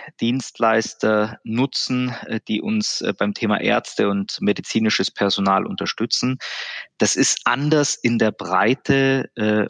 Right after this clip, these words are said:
und, äh, aufgrund der notwendigen Flexibilität, die man braucht, auch nicht, äh, darstellbar. Wir setzen dabei auf zwei bewährte, auf zwei langjährige Partner, mit denen wir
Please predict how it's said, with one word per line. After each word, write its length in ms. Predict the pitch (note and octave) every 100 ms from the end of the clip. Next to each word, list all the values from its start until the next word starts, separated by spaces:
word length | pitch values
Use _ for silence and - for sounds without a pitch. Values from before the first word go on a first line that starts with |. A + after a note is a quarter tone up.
| -
und, 440 | G#2+ G#2 G#2 - -
äh, 140 | G#2+
aufgrund 480 | G#2 - - A#2+ A2+
der 80 | G#2
notwendigen 720 | G#2 A#2 C3+ - A2+ G#2+ G2+
Flexibilität, 880 | - G#2+ - G2+ - G2 - A2 A#2+
die 80 | A2
man 180 | G#2+ G2+
braucht, 400 | F2+ F#2+ G2+ -
auch 160 | F#2+
nicht, 380 | G#2 F#2+ - -
äh, 160 | G#2 F#2
darstellbar. 800 | E2+ G2 - - A2+ A#2+ B2+ C#3+ - - - - - - _ _
Wir 80 | A2+
setzen 340 | - C#3+ - C3+
dabei 240 | A#2+ A#2
auf 140 | G#2
zwei 280 | - - A2
bewährte, 720 | G#2 F#2+ F#2+ G#2+ C3+ - B2+
auf 160 | G2+ -
zwei 220 | - G2+
langjährige 640 | G2 G2+ B2+ B2+ A#2 G#2+
Partner, 500 | G2+ - G2 A2 B2+
mit 180 | A#2 G#2
denen 300 | G#2+ G#2 G#2
wir 280 | G#2 G2+